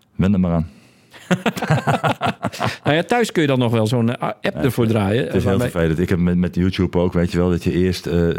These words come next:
Speaker 1: eh, twee video's
Speaker 2: Oh ja,
Speaker 1: met
Speaker 2: helemaal,
Speaker 1: reclames
Speaker 2: ja.
Speaker 1: moet kijken voordat je eindelijk je favoriete muziekje kan kijken enzovoorts.
Speaker 2: En, en als dat thuis is, dan vind ik dat, nou ja, eh, ver-, eh, zeg maar vervelend. Maar de, ik hoef daar niet echt voor te betalen omdat het een vast data-abonnement is.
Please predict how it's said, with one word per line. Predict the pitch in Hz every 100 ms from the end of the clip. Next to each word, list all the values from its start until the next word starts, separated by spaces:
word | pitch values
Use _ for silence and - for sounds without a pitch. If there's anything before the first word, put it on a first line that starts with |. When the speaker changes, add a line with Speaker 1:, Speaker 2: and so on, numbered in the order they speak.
| 82
Speaker 1:
eh, |
twee | - - 92
video's | 80 85 82 80
Speaker 2:
Oh | 135 143
ja, | 104
Speaker 1:
met | 90
Speaker 2:
helemaal, | 117 110 120
Speaker 1:
reclames | 120 101 95
Speaker 2:
ja. |
Speaker 1:
moet | 92
kijken | 104 92 92
voordat | - 90 87
je | 85 82
eindelijk | 85 87 82
je | 85
favoriete | - 78 82 82
muziekje | 82 85 85
kan | - 80
kijken | 76 -
enzovoorts. | 71 71 - 82 -
Speaker 2:
En, | 147
en | 180 175
als | 165
dat | 156 -
thuis | 220 247
is, | 214 160
dan | 143
vind | 165 147
ik |
dat, | 139 _ _
nou | - 101
ja, | 82 -
eh, | - 107
ver-, | - -
eh, | 113
zeg | - 127
maar | 117 101
vervelend. | 110 135 165 160
Maar | 127
de, |
ik | 156 123
hoef | 143 -
daar | 123
niet | 123 139
echt | 123 -
voor | - 127
te | 123
betalen | 113 131 120
omdat | 113 113
het | -
een |
vast | 101 127 -
data-abonnement | 135 190 190 196 196 190 214
is. | 277